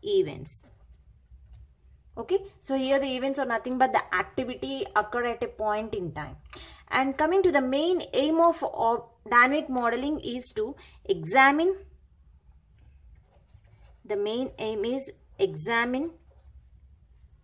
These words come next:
sorry, examine the behavior of object,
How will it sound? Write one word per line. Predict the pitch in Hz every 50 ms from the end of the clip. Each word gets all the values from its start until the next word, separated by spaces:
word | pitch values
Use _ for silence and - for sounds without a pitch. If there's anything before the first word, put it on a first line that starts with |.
| _ _ _ _ _ _ _ _ _
sorry, | _ _ 214 196 185 202 208 - - -
examine | - 185 160 160 - - 226 226 220 220 226 240 285 339 330 - - - - - _ _ _ _ _ _ _ _ _ _ _ _ - -
the | 175 185 202
behavior | 175 175 214 214 - 247 285 294 302 277 311 320 320 277
of | 254 226 226 - - - -
object, | 190 165 160 - - - - 247 294 - - - - -